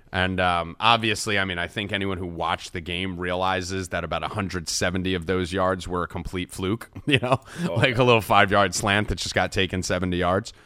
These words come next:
Speaker 2: Yep.
Speaker 1: But, you know, he did better than everyone expected. Um, looked fine. You know, uh,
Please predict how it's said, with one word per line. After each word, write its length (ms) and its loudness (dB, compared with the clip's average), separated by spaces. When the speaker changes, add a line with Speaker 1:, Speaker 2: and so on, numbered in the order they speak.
Speaker 2:
Yep. 80 -12
Speaker 1:
But, 260 8
you 100 4
know, 140 8
he 120 6
did 180 4
better 240 8
than 100 4
everyone 300 6
expected. 560 0
Um, 280 -2
looked 280 2
fine. 520 0
You 100 2
know, 220 0
uh, 340 0